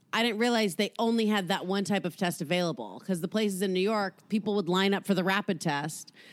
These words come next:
but then you could be like, "Well, I just want the regular one in three days," and that would be like, "Okay, well, that's throughout the day. You can make an appointment for that." That's how they were doing it all the places in my neighborhood in New York. So I assumed it was kinda the same here. So all the places I was like, "Oh, it's easy," 'cause it's, like, easy to do there.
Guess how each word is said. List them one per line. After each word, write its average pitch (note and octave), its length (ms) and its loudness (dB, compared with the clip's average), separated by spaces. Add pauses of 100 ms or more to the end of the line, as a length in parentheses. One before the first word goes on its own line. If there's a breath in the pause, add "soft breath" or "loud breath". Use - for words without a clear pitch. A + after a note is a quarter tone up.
(160 loud breath)
but G3 120 0
then G#3 200 6
you G3+ 80 6
could G3 160 4
be G3+ 100 6
like, G3 180 2
"Well, G#3+ 100 4
I B3 60 2
just B3 140 -2
want C4 180 4
the A3 80 4
regular A3 320 4
one G3+ 120 4
in F#3+ 80 2
three G#3 160 0
days," G3 240 2
and F#3 120 2
that F3+ 140 0
would F3+ 140 -2
be F3+ 120 2
like, F3+ 160 0 (140)
"Okay, G4+ 160 0
well, D4+ 180 0
that's D4+ 240 -2
throughout C4 260 0
the A3 60 0
day. A3 180 2
You G#3+ 120 2
can G#3+ 140 2
make F#3+ 140 2
an F#3 60 0
appointment D#3 280 -2
for D#3 120 -4
that." G#2 200 -4 (200)
That's G3 200 0
how G#3+ 120 4
they F#3+ 120 2
were F3+ 100 2
doing F3+ 200 2
it F3 100 0
all F3 140 -2
the E3 80 -4
places D#3+ 460 -2
in D#3 80 0
my D3+ 180 0
neighborhood D3 540 -6 (540 loud breath)
in E3 140 -2
New E3 80 2
York. D#3+ 240 -2 (560 loud breath)
So A#3 120 2
I A3+ 40 8
assumed C#4 380 4
it C4+ 60 2
was A3 120 -2
kinda G#3+ 200 2
the F#3 80 2
same F3 240 0
here. F#3 340 -2 (380 loud breath)
So A#3+ 180 2
all A#3+ 140 4
the C4 80 4
places D4 300 2
I C#4+ 60 4
was C#4 100 2
like, D4 180 0
"Oh, G4+ 140 2
it's F#4 140 -2
easy," C#4+ 380 0
'cause G#3+ 160 -2
it's, A3 180 -4
like, A3+ 220 0
easy C#4+ 320 4
to A#3 100 2
do G#3 160 4
there. G3 340 -2